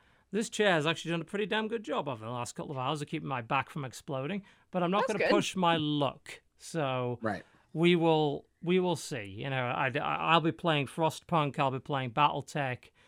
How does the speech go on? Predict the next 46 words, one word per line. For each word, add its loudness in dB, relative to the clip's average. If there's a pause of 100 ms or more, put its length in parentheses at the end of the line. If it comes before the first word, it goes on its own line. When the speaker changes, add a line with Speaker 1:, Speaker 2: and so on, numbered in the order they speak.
(260)
Speaker 1:
I'll 0
be -10
playing 0
Swords -2
of -4
Ditto, 2 (440)
and 4
there's 0
still 0
a 2
couple 0
of 2
things 0
from -2
a -4
couple 0
of 2
weeks -2
ago, 2
like 0
Lobotomy 0
Corporation, 0 (800)
where 4
you 2
run, 2 (240)
I 0
believe, 0
an 0
underground 0
lab 0 (240)
for -6
crazy 0
monsters, -2 (100)
and 0 (460)
Golem 6
Gates 0
as -8
well 4
that 0
I'm -4
gonna -2
be -4
looking -6
at, -6
hopefully, -6
and 0